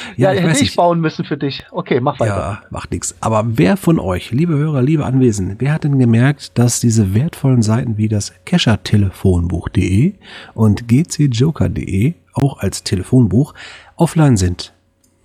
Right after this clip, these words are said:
Speaker 1: Oh, ich
Speaker 2: Also
Speaker 1: merk schon.
Speaker 2: ich hab's, ich hab's nicht bemerkt, aber ich hab's auch nicht benutzt, weil ich eigentlich, äh, meine eigene, äh, Jokerliste habe. Das nenne ich meine, meine, äh, äh, Geocaching-Kontakte. <laughs>
Speaker 1: Ja.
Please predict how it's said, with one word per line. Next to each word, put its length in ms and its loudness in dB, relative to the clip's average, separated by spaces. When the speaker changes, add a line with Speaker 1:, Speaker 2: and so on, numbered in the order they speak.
Speaker 1:
Oh, 200 0
ich 100 -6
Speaker 2:
Also 140 2
Speaker 1:
merk 100 -2
schon. 120 -2
Speaker 2:
ich 120 -2
hab's, 380 -6
ich 140 -6
hab's 140 -4
nicht 180 -2
bemerkt, 340 0
aber 120 -2
ich 100 -4
hab's 140 -4
auch 160 -8
nicht 160 -8
benutzt, 440 -2
weil 160 2
ich 240 -12
eigentlich, 420 -6
äh, 300 -4
meine 180 2
eigene, 400 0
äh, 160 0
Jokerliste 520 0
habe. 120 0
Das 120 -4
nenne 140 0
ich 80 -14
meine, 240 2
meine, 800 0
äh, 60 -6
äh, 40 -6
Geocaching-Kontakte. 1040 -2
<laughs> 320 -6
Speaker 1:
Ja. 120 2